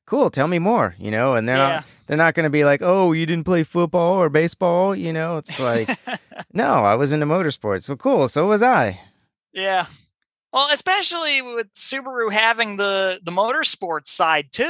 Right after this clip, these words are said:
Speaker 2: I was, I was like, Oh my gosh, like, this is,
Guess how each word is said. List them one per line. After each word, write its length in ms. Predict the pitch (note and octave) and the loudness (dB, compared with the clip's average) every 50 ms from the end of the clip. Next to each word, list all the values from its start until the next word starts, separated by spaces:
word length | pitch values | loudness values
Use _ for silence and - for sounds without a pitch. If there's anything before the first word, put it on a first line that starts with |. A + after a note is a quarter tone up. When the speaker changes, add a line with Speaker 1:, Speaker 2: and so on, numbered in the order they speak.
| F4 C#4 F#3 | 0 0 0
Speaker 2:
I 260 | C#3+ C3+ C#3 D3 D3 | 0 0 0 -2 -2
was, 340 | D#3 E3 E3 E3 - - - - | -4 -6 -8 -10 -10 -12 -4 -2
I 80 | F#3 F3+ | -2 -2
was 180 | F3+ E3+ D#3+ F3+ | -2 -2 -4 -4
like, 160 | F3+ F3 - _ _ _ _ _ | -4 -6 -6 _ _ _ _ _
Oh 100 | A#3+ D#4 F4+ | -6 -4 -2
my 180 | C#4 E3 C#3 - _ - | -2 -2 -4 -4 _ 0
gosh, 440 | G3+ A#3 D4 D#4+ C4+ - - - | 2 2 4 4 2 0 -2 -4
like, 160 | D3+ D3 - - | -4 -6 -8 -8
this 200 | B3 C#4+ - - | -8 -8 -8 -8
is, 260 | C4 F#3+ D#3+ - - | -10 -10 -10 -12 -12